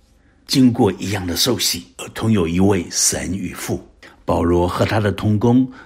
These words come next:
都来自不一样的背景，却能够在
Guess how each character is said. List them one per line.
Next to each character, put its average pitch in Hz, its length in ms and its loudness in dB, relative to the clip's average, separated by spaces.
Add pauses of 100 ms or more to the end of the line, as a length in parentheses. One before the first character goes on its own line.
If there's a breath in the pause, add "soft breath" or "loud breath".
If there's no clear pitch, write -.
(100)
都 113 140 2
来 90 260 -2
自 98 220 -2
不 131 320 -4
一 95 220 -2
样 101 160 2
的 90 100 -6
背 - 180 -2
景， - 260 -6 (920 soft breath)
却 123 180 2
能 92 180 0
够 101 180 0
在 87 340 -2